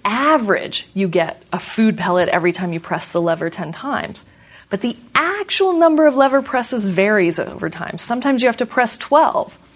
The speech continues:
Other times you only have to press eight. And what this does is it creates a little bit of uncertainty. You never know quite when you're going to get a reward.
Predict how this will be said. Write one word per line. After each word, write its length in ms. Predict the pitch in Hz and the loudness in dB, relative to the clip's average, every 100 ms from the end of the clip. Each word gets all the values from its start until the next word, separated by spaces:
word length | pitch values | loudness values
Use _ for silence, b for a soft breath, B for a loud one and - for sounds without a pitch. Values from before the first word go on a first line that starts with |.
| b b b - - | b b b -2 2
Other 180 | 359 | 2
times 240 | 370 320 277 | 2 0 2
you 60 | |
only 100 | 262 | 0
have 60 | 240 | -2
to 80 | 220 | -2
press 260 | 226 190 - | 0 0 0
eight. 320 | 180 - - - b b b b b | -4 -4 -14 -20 b b b b b
And 100 | 202 | 0
what 140 | 277 | 0
this 180 | 349 359 | 0 0
does 260 | - 196 190 | 2 2 2
is 100 | 180 | -4
it 80 | - | -4
creates 400 | - 214 226 185 | -4 -2 0 0
a 60 | |
little 280 | 165 208 277 | 0 0 0
bit 160 | 214 202 | 0 0
of 100 | 180 | 0
uncertainty. 720 | 175 - - 165 - - - _ _ | -4 -6 -8 -10 -12 -14 -16 _ _
You 180 | 185 196 | -2 0
never 500 | 190 196 233 254 294 | 2 2 2 2 0
know 300 | 226 185 160 | 2 0 -2
quite 460 | - - 202 214 - | -6 -4 0 0 0
when 280 | 180 160 | -4 -4
you're 80 | 160 | -6
going 260 | 156 139 165 | -6 -8 -6
to 100 | 170 | -6
get 160 | 156 - | -6 -6
a 40 | |
reward. 600 | 156 175 262 202 - | -6 -4 -2 -2 -2